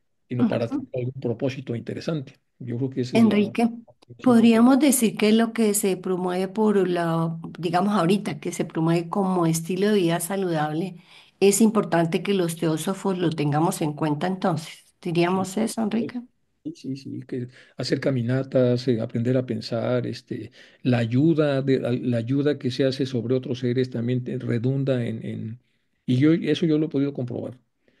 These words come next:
Speaker 1: Para una persona que tiene un cáncer horrible en la barriga, una teósofa, por cierto, que ya no quería, en el, cuando yo empecé a dar Reiki, me desvitalizaba,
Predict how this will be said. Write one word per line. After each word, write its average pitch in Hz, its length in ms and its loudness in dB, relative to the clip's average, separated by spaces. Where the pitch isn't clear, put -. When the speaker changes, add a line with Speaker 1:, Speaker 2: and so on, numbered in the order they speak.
Speaker 1:
Para 123 200 0
una 139 180 0
persona 135 260 2
que 135 80 -4
tiene 131 140 2
un 131 100 -2
cáncer 131 320 0
horrible 127 420 -2
en 127 80 -2
la 107 100 -2
barriga, 127 360 -6
una 139 160 0
teósofa, 139 360 0
por 123 140 -12
cierto, 139 360 -6
que 113 240 -2
ya 131 120 2
no 151 120 2
quería, 135 320 0
en 123 160 -2
el, 127 160 -2
cuando 127 200 2
yo 131 120 4
empecé 160 300 0
a 151 60 2
dar 147 200 -2
Reiki, 139 680 -4
me 127 180 0
desvitalizaba, 117 840 -2